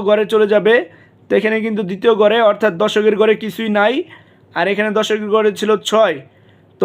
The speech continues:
হাতের এক আর এখানে হচ্ছে ছয় হয় হচ্ছে সাত, তো এখানে লিখে দিব দশকের ঘরে সাত, অর্থাৎ পঁয়ষট্টির সাথে পাঁচ যোগ করলে হবে হচ্ছে সত্তর।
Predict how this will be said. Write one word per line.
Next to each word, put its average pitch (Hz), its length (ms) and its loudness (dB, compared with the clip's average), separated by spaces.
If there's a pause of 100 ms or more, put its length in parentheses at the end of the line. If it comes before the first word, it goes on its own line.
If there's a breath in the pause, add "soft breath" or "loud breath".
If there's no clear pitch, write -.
হাতের 180 300 0 (120)
এক 254 80 -2 (160)
আর 196 140 0
এখানে 208 200 -4
হচ্ছে 214 180 -4 (120)
ছয় 202 240 2 (260)
হয় 175 180 2
হচ্ছে 226 180 -2 (160)
সাত, 208 240 0 (640 soft breath)
তো - 140 -2
এখানে 214 280 -2
লিখে 214 220 0
দিব 220 100 -4 (120)
দশকের 208 420 0
ঘরে 233 140 2 (120)
সাত, 190 240 0 (760 soft breath)
অর্থাৎ 196 360 0 (220)
পঁয়ষট্টির 208 500 0
সাথে 226 160 0 (140)
পাঁচ 214 160 2 (100)
যোগ 202 180 2
করলে 226 220 0
হবে 196 200 2
হচ্ছে 202 160 0 (120)
সত্তর। 208 440 2